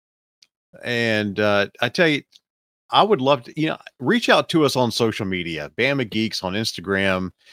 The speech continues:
X slash Twitter, Facebook, YouTube, whatever. Leave us a comment. I, I'd,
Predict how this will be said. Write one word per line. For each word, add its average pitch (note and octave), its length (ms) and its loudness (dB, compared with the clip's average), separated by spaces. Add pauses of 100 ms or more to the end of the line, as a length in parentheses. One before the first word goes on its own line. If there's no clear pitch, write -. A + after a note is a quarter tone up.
(260)
X G#2 300 -2
slash - 440 -4
Twitter, G2+ 400 -2 (160)
Facebook, A2+ 440 -2 (680)
YouTube, A#2 240 -4
whatever. G#2+ 360 2
Leave F#3 240 0
us B3 140 -4
a D#3+ 40 -4
comment. C#3 440 -2
I, F#3+ 100 2
I'd, B3+ 260 0